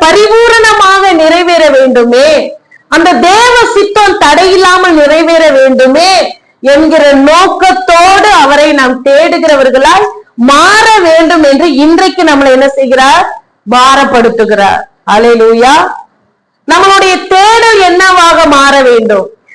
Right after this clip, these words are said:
நம்மளை தெரிந்து கொண்ட தேவனுடைய சித்தம் நிறைவேற வேண்டும் என்கிற நோக்கத்தோடு நானும் நீங்களும் தேட வேண்டும், பிரயாசப்பட வேண்டும், ஜெபிக்க வேண்டும்,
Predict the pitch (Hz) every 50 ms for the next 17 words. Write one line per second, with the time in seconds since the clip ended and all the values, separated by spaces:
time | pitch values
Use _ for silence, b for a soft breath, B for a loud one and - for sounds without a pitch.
0 | B - 240 262 269 285 277 269 277 277 277 320 330 349 381 403 415 392 381 349
1 | 381 330 339 339 320 320 311 302 285 220 262 269 277 311 330 330 339 320 302 294
2 | 269 277 269 254 - - 277 269 - - - 302 294 277 254 247 247 254 269 285
3 | 311 294 311 311 302 302 302 277 247 254 277 285 277 277 294 277 277 262 254 240
4 | 247 240 233 240 247 254 247 269 247 254 262 247 240 247 269 302 311 294 - -
5 | B B B B B _ 233 254 262 269 285 311 320 320 311 294 269 262 269 262
6 | 254 254 262 302 294 285 - 285 269 277 302 302 302 302 269 262 247 247 247 247
7 | 294 330 320 320 - 254 262 285 302 311 311 311 311 294 - - 269 262 254 240
8 | 240 233 233 247 320 320 294 220 226 226 220 277 285 233 - 285 285 269 254 240
9 | 233 233 233 302 339 339